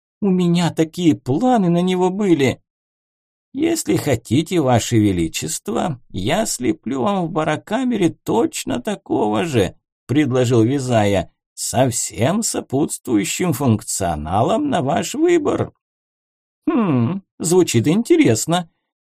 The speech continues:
Принцесса приложила к виску палец, словно о чём-то напряжённо думала.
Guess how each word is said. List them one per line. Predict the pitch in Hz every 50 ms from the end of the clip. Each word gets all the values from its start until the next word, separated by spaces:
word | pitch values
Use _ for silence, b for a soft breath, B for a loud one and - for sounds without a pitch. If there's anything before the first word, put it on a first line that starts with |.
| _ _ -
Принцесса | 135 143 135 120 - - 139 117 110 - 117 110
приложила | - - 113 110 113 107 120 117 104
к | 101 - -
виску | 107 98 - - - 101 -
палец, | _ - 196 190 180 165 - - - _ _ _
словно | - - - 160 180 196 202 190 170 - _
о | - 147
чём-то | 143 - - - 170 175 165 160 160 156
напряжённо | 147 143 135 120 - 135 135 123 120 131 127 123 127 135
думала. | 135 127 117 123 117 107 104 98 104 104 98 87 -